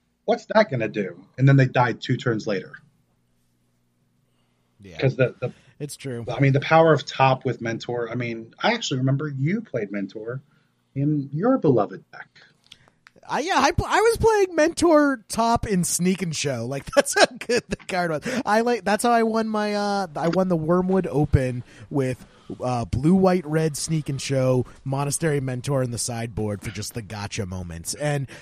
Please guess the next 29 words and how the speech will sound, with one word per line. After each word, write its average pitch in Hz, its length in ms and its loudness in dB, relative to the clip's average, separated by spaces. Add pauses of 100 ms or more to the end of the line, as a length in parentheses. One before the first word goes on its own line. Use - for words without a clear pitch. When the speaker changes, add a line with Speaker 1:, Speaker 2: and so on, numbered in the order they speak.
Speaker 2:
like, 175 160 0
against 196 280 0
Eldrazi, 160 720 0 (680)
I 180 140 -4
would 180 100 -2
just 185 300 -8
activate 170 720 -2
City 156 280 -2
of 165 100 -2
Traders, 139 600 -4 (360)
uh, 131 280 -4
play 156 300 -2
Sensei's 165 420 -2
Divining 139 500 -4
Top, 127 380 -8 (380)
tap 156 360 -6
top, 139 360 -4
draw 156 260 0
my 151 140 -2
second 160 400 -6
top 139 260 -4
on 135 100 -2
top 135 220 -6
of 139 60 -14
my 135 160 -8
library, 123 480 -6
play 139 260 -6
top - 340 -6
again. 123 540 -6